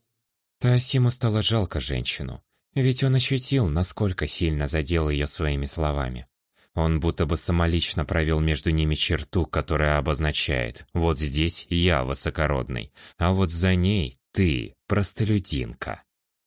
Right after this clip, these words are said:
И ведь юный Атерна осознавал, что его мать достаточно долго прожила в этом доме, чтобы заметить запрятанное в его речах пренебрежение. Но все равно не смог смолчать.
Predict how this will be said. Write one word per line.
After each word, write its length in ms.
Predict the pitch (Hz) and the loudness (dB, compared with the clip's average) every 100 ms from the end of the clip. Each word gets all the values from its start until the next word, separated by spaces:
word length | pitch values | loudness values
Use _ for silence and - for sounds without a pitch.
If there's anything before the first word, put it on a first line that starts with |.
| _ | _
И 120 | - 117 | -2 0
ведь 240 | 123 - | 2 0
юный 380 | 117 160 165 147 | 2 2 4 2
Атерна 400 | 135 147 139 131 | 2 0 2 2
осознавал, 680 | 117 117 107 110 104 123 127 | 2 0 2 2 2 2 2
что 240 | - 113 | 0 0
его 260 | 107 107 110 | 0 2 2
мать 340 | 110 113 98 | 2 0 0
достаточно 760 | 104 107 - 113 123 - 76 67 | 0 -2 -2 -2 0 -2 -2 -2
долго 300 | 76 71 69 | -2 -2 -4
прожила 480 | 71 71 76 71 | -4 -4 -2 -2
в 60 | 67 | -2
этом 340 | 71 73 71 | -4 -4 -4
доме, 380 | 69 87 76 62 - | -2 -2 -2 -6 -10
чтобы 420 | - - 120 117 | -8 -2 0 0
заметить 600 | 98 110 107 85 - - | 0 0 2 0 -2 -6
запрятанное 720 | - 80 - 78 76 73 69 | -2 -4 0 -2 -2 -2 -2
в 40 | 67 | -2
его 280 | 71 73 73 | -2 -2 -2
речах 420 | 71 - 76 - | -2 -2 -4 -6
пренебрежение. 1040 | - 73 71 76 76 69 67 64 60 58 _ _ _ _ _ - | -4 -2 -2 -2 -2 -2 -4 -4 -8 -12 _ _ _ _ _ -2
Но 180 | 78 | -2
все 220 | 76 - 78 | 0 -2 0
равно 280 | 78 76 | 0 0
не 140 | 76 78 | 0 0
смог 380 | - 80 67 - | -2 -2 -4 -4
смолчать. 720 | 76 64 - - 62 - | -6 -6 -6 -6 -6 -10